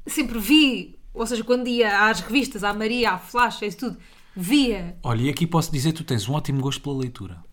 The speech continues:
Speaker 1: Porquê? <laughs> Maria e Flash.
Speaker 2: Ah, Maria e Flash. Vou à Maria, à Flash,
Speaker 1: Não, quando
Speaker 2: à
Speaker 1: estás no
Speaker 2: Caras.
Speaker 1: dentista não vais ver as revistas todas.
Speaker 2: Não são essas que eles têm.
Speaker 1: Yeah, não.
Speaker 2: Tem aquelas tipo à Tívia ou
Speaker 1: À Tívia, isso é um,
Speaker 2: Não.
Speaker 1: isso é um iogurte.
Speaker 2: <laughs> Não é a Tívia, é a Ativa.
Speaker 1: Ativa.
Speaker 2: É a Ativa, é a Ativa.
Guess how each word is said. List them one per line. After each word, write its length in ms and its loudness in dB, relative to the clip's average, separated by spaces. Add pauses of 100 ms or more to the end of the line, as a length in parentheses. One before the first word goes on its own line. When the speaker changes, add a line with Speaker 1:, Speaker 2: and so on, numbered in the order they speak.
(180)
Speaker 1:
Porquê? 440 -12
<laughs> 40 -4
Maria 460 6
e 20 2
Flash. 280 -2
Speaker 2:
Ah, 60 6
Maria 200 8
e 60 4
Flash. 520 2 (260)
Vou 160 -2
à 60 4
Maria, 300 2
à 20 -2
Flash, 460 -2
Speaker 1:
Não, 160 -6
quando 160 -6
Speaker 2:
à 40 0
Speaker 1:
estás 60 -4
no 60 -4
Speaker 2:
Caras. 240 2
Speaker 1:
dentista 260 -4
não 100 -6
vais 180 -2
ver 180 -6
as 120 -8
revistas 380 -10
todas. 460 -12
Speaker 2:
Não 120 -6
são 120 -8
essas 180 -10
que 120 -12
eles 180 -10
têm. 240 -10 (280)
Speaker 1:
Yeah, 200 -6
não. 80 -2
Speaker 2:
Tem 100 2
aquelas 260 0
tipo 200 -8
à 60 -2
Tívia 500 -4
ou 420 -12 (100)
Speaker 1:
À 60 -14
Tívia, 520 -2
isso 180 -2
é 40 2
um, 20 2
Speaker 2:
Não. 240 0
Speaker 1:
isso 160 -6
é 40 -18
um 140 -16
iogurte. 460 -10
Speaker 2:
<laughs> 960 6
Não 140 10
é 180 12
a 40 8 (100)
Tívia, 380 4 (240)
é 60 2
a 60 10
Ativa. 540 10
Speaker 1:
Ativa. 400 6
Speaker 2:
É 60 0
a 80 6
Ativa, 420 0
é 60 0
a 60 -2
Ativa. 460 -6